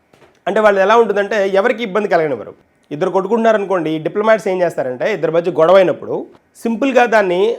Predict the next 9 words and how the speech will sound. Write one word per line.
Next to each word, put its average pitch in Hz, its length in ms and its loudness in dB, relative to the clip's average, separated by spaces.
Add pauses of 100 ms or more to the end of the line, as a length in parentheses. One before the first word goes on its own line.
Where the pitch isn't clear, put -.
ఆర్బిట్రేట్ 214 640 0
చేస్తారన్నమాట. 135 500 -2
ఆర్బిట్రేషన్ 180 680 0
అంటారు 131 320 -2
ఇంగ్లీష్లో. 156 440 -8 (320)
ఆర్బిట్రేషన్ 190 580 0
అంటే 196 140 -2
మధ్యవర్తిత్వం 175 720 -2
అనమాట. 101 240 -12